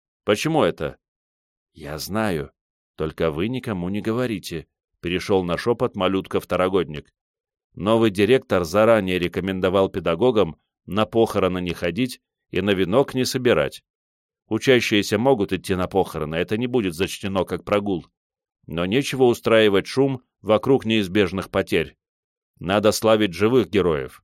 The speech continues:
вот что он сказал. И вообще он сказал, что Семьянинов умер не по нашему техникуму, а по военному ведомству».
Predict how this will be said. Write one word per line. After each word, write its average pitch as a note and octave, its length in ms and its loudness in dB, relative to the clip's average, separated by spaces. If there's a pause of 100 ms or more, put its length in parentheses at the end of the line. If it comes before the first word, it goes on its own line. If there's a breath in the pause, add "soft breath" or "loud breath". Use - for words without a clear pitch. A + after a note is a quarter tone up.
(120)
вот G2 200 0
что - 180 -4
он F#2 80 -2
сказал. E2+ 520 -6 (500)
И F#2+ 80 -2
вообще B2+ 320 2
он F#2 100 -2
сказал, G#2+ 320 0
что - 160 -4
Семьянинов A2 720 -2
умер B2 300 -2
не A2 100 -2
по B2+ 160 0
нашему F#2 400 -4
техникуму, D#2+ 720 -8 (200)
а F2+ 120 -4
по A2+ 120 0
военному A#2 520 0
ведомству». E2 640 -4